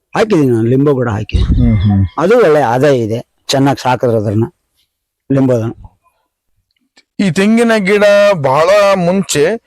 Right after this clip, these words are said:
Speaker 2: ಇಡೀ ಅವ್ರ ಜಮೀನೊಳಗೆ ಹಾಕ್ತಾ ಇದ್ರು. ಇತ್ತೀಚಿನ ದಿನಮಾನಗಳಲ್ಲಿ ಜನ ಹಾಕದ್ ಕಮ್ಮಿ ಮಾಡಿದ್ದಾರೆ.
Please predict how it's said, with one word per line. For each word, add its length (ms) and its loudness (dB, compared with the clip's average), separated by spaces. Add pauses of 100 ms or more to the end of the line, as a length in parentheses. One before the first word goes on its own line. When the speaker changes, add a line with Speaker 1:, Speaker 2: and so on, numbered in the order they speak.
(200)
Speaker 2:
ಇಡೀ 320 0
ಅವ್ರ 200 2
ಜಮೀನೊಳಗೆ 580 0
ಹಾಕ್ತಾ 360 -2
ಇದ್ರು. 220 -2
ಇತ್ತೀಚಿನ 600 -4
ದಿನಮಾನಗಳಲ್ಲಿ 880 0
ಜನ 240 0
ಹಾಕದ್ 520 -4
ಕಮ್ಮಿ 220 0
ಮಾಡಿದ್ದಾರೆ. 720 -4